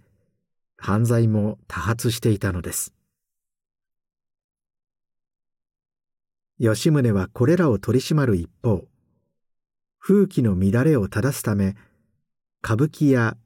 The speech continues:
遊郭といった、当時のいわゆる不健全な娯楽に対しても、その締め付けを厳しくしました。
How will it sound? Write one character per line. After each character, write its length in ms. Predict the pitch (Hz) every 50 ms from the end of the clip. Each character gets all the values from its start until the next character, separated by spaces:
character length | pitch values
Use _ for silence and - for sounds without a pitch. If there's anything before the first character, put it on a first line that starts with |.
| _ -
遊 240 | 113 113 151 175 165
郭 260 | - 135 113 117 -
と 100 | - 107
い 40 | 101
っ 40 | -
た、 320 | _ - 110 101 98 - _ _ _ _ _ _ _ _ _ _ _ _ _ _ _ _ _ _ _ _ -
当 200 | - 139 139 127
時 100 | 104 110
の 120 | 98 92
い 100 | 90 92
わ 120 | 98 107 120
ゆ 100 | 131 123
る 220 | 117 95 - - _ _ _ _ _ _ _ _ _
不 180 | - - - -
健 280 | - 135 151 175 170
全 240 | 151 156 139 117 110
な 100 | 104 98
娯 160 | 92 92 101
楽 240 | 104 120 131 120 139
に 140 | 127 123 120
対 200 | 120 131 135 123
し 120 | 113 -
て 100 | - 110
も、 220 | 95 98 95 92 - _ _ _ _ _ _ _ _ _ _ -
そ 180 | - - 120 110
の 120 | 117 123
締 180 | 117 - - 101
め 100 | 113 117
付 240 | 120 - - - 127
け 40 | 113
を 120 | 107 104
厳 300 | 107 - - 101 101 107
し 140 | 110 - -
く 100 | - 98
し 140 | - - -
ま 80 | -
し 80 | - -
た。 140 | - -